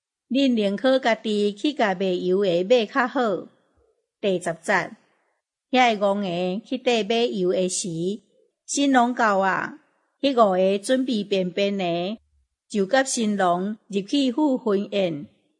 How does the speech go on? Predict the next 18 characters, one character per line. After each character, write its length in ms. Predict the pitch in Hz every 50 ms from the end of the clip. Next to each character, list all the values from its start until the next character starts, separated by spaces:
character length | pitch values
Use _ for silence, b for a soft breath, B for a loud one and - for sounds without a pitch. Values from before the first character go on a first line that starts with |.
| _ _
门 240 | - 202 208 226 247
就 220 | 233 240 214 190
关 260 | 185 - 254 262 262 262
起 240 | 262 - 214 185
来。 340 | 170 156 160 160 156 - - - _ _ _ _ _ _ _ _ _ _ _ _ _ _ _ _ _ _ _ _ _ _ _ _ _ -
后 180 | 180 190 190
来 300 | 190 185 185 185 190 202
遐 320 | 208 247 254 240 220 208 202
个 40 |
去 220 | 202 - 269 262 240
买 220 | 208 233 233 240
油 320 | 254 - 196 185 180 175 180
的 200 | - 185 180 180
在 240 | 180 - 175 165
色 220 | 165 - - 247 233
里 360 | 226 220 233 262 247 220 185
转 280 | 185 - 233 220 202 185
来， 320 | 175 160 160 151 117 -